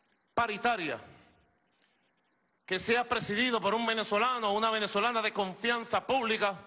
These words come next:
y que establezca las bases legales, jurídicas, para ir a un proceso de paz. Y que no se imponga la visión del perdón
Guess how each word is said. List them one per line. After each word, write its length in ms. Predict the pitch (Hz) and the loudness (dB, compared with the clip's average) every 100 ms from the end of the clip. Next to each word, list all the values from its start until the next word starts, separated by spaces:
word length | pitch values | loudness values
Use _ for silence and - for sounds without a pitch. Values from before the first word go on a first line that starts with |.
| - - _ _ _ _ _ | -20 -20 _ _ _ _ _
y 100 | 175 | -6
que 100 | 180 | -2
establezca 720 | 196 - 208 190 233 233 - 214 | -2 0 -2 0 0 -2 0 0
las 180 | 190 | 2
bases 360 | 175 233 226 226 | 2 0 0 -2
legales, 560 | 196 196 226 220 190 139 - | 0 2 2 0 -2 -6 -6
jurídicas, 600 | - 214 247 262 262 247 185 - - - | 0 2 2 0 0 -2 -2 -18 -20 -4
para 240 | 208 202 | -2 0
ir 140 | 220 233 | -2 -2
a 20 | |
un 140 | 226 | -4
proceso 640 | 220 202 - 214 226 202 - | -4 -4 -2 -2 -2 -8 -6
de 140 | 175 | -6
paz. 500 | 160 175 - - - - _ _ _ _ - _ - - - - - - - - - - - - - - - | -2 -2 -4 -8 -16 -20 _ _ _ _ -20 _ -20 -20 -20 -20 -20 -20 -20 -20 -20 -20 -20 -20 -20 -10 -6
Y 100 | 226 | -4
que 180 | 220 | 0
no 140 | 220 240 | 0 0
se 140 | 269 | 0
imponga 640 | 247 233 269 294 285 277 240 170 - - - - - - | -4 -2 -2 -2 0 0 -2 -8 -16 -18 -20 -20 -20 -6
la 200 | 180 233 | 0 0
visión 440 | 233 220 254 277 269 | 0 -4 0 0 0
del 220 | 254 - | -2 -2
perdón 680 | 254 226 226 277 254 240 | -2 0 0 -2 -2 -8